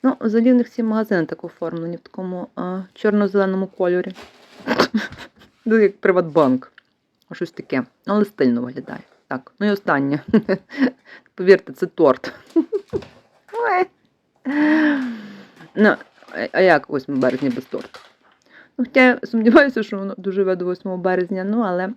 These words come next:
купили. Ну, ну, тепер у нас будуть такі торти <laughs> після Самсунга. Добре ж такий. Ну, я просто захотіла щось солодке. Взагалі-то я ніколи не пробувала цей золотий ключик, але мені здається, що це має бути щось смачне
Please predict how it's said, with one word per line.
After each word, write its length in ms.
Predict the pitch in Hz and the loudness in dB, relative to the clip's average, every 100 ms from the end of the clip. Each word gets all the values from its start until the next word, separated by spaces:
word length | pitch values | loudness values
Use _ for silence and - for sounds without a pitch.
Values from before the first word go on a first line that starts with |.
| - | -12
купили. 400 | - 196 - 123 - _ _ _ - - 214 220 - _ _ _ - | -12 -8 -4 -4 -6 _ _ _ -20 -20 -20 -20 -20 _ _ _ -2
Ну, 220 | 262 311 | 0 2
ну, 140 | 233 226 | 4 2
тепер 200 | - 233 | 0 0
у 40 | |
нас 140 | 226 | 0
будуть 240 | 202 202 - | 0 -6 -8
такі 200 | _ - | _ -14
торти 460 | - 185 - - 214 - | -4 -4 -2 -4 -2 -4
<laughs> 240 | - - 220 | -8 -14 -16
після 200 | - 233 | -8 -4
Самсунга. 640 | 240 214 - 226 202 226 - - - _ _ _ _ _ - | 0 0 0 -6 0 0 0 -8 -20 _ _ _ _ _ 2
Добре 200 | 254 214 | 2 2
ж 100 | - | -10
такий. 420 | 240 - 214 220 - _ _ _ - - - - - - _ - | -10 -2 0 0 -6 _ _ _ -20 -20 -20 -20 -20 -20 _ -4
Ну, 60 | 415 | 0
я 100 | 427 | 0
просто 340 | - 220 254 | 0 0 2
захотіла 340 | 226 - 254 240 | 2 2 2 2
щось 200 | 240 - | 0 -4
солодке. 500 | 247 311 381 262 226 - _ | -2 -2 0 -2 -4 -8 _
Взагалі-то 380 | 240 233 262 269 | -8 -4 -4 -2
я 260 | 254 240 247 - _ - | 0 0 -2 -8 _ -16
ніколи 540 | - 233 226 - 196 190 | -4 -2 0 2 4 4
не 120 | 196 | -2
пробувала 440 | - 214 196 202 | -4 -4 0 0
цей 160 | 196 208 | 0 -2
золотий 340 | 196 202 202 | 0 0 0
ключик, 520 | 208 226 294 392 359 - | -4 2 4 4 0 -6
але 100 | 175 | -4
мені 120 | 220 | -2
здається, 320 | 294 247 254 | -2 -4 -6
що 140 | - - | -10 -10
це 60 | 202 | -6
має 200 | 202 190 | -4 -4
бути 220 | - - | -8 -14
щось 220 | 170 - | -14 -10
смачне 480 | 185 165 - 156 | -8 -8 -8 -8